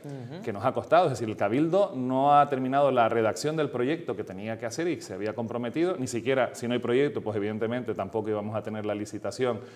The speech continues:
Speaker 2: y el comienzo de las obras. Y nosotros, con fondos municipales, medio millón de euros que estarán destinados a este paseo,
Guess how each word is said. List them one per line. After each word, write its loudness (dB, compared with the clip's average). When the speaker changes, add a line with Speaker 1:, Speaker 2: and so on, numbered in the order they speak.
Speaker 2:
y -4
el -4
comienzo -8
de 0
las 0
obras. 0
Y 0
nosotros, -2
con -8
fondos -2
municipales, -2
medio 0
millón -2
de 0
euros 0
que -8
estarán -2
destinados 0
a 0
este -4
paseo, 0